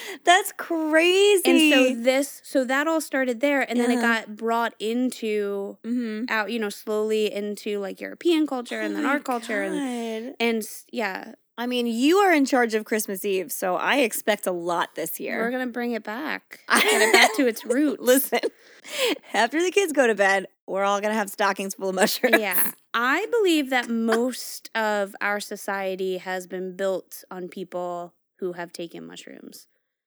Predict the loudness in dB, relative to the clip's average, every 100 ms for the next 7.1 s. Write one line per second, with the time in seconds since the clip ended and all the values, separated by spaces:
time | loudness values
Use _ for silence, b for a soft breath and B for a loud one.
0 | _ -8 -6 -4 -6 -4 -4 -4 -6 -8
1 | -8 -10 -14 -16 -12 -12 -12 -20 _ _
2 | -4 2 4 4 2 2 2 2 2 0
3 | 0 -2 0 -2 0 -2 -2 -2 0 -2
4 | -2 -2 -2 -4 -2 -4 -4 -6 -6 -6
5 | -4 -2 -4 -6 -14 -6 -2 0 0 -2
6 | -2 -4 -4 -6 -6 -6 -6 -8 -14 -18